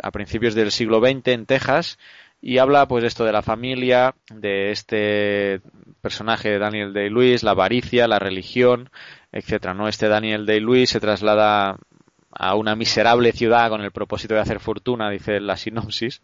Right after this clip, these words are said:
pero a medida que se va enriqueciendo, sus principios y valores desaparecen y acaba dominado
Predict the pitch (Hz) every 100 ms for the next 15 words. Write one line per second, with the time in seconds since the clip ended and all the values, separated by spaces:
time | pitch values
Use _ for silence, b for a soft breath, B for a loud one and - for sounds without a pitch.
0 | - 143 147 127 127 131 120 120 117 120
1 | 120 120 - 131 131 120 123 117 - 101
2 | - 117 110 110 107 110 113 107 101 -
3 | 98 107 117 110 95 98 98 101 98 92
4 | 98